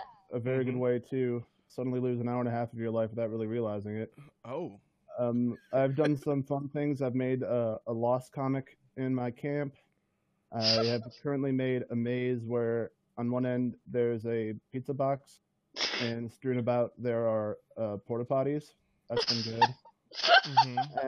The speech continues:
Speaker 1: And the, my most recent addition has been a, uh, a back alley surgery unit that I've installed in my camper. So that's
Speaker 2: So
Speaker 1: been
Speaker 2: do
Speaker 1: good.
Speaker 2: you, like, are your, is your character a surgeon?
Speaker 1: No, my
Speaker 3: No!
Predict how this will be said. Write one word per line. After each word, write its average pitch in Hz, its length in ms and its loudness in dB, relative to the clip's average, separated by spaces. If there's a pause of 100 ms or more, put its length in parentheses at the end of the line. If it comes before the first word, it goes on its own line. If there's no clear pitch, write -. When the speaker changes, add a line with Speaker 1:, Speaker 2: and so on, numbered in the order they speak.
(120)
Speaker 1:
And 127 180 -2 (140)
the, 139 80 2
my 143 300 4
most 156 240 2
recent 147 280 0
addition 123 380 0
has 123 340 -2
been 123 380 -2 (120)
a, 117 200 2
uh, 110 240 0 (560)
a 123 80 -2
back 123 380 2 (100)
alley 127 300 2
surgery 135 580 -2 (120)
unit 147 440 -2
that 123 160 0
I've 113 120 6
installed 113 340 -4
in 117 60 -4
my 123 100 -2
camper. - 340 -4 (2000)
So 135 220 0
that's 170 180 4
Speaker 2:
So 156 80 2
Speaker 1:
been 175 80 4
Speaker 2:
do 160 100 2
Speaker 1:
good. 123 200 6
Speaker 2:
you, 131 60 4
like, 147 380 0 (560)
are 135 140 0
your, 127 240 -2
is 131 320 -4
your 147 140 -2
character 139 640 -6
a 160 140 -6
surgeon? 190 640 -8 (840)
Speaker 1:
No, 156 280 4
my 165 180 2
Speaker 3:
No! 180 40 2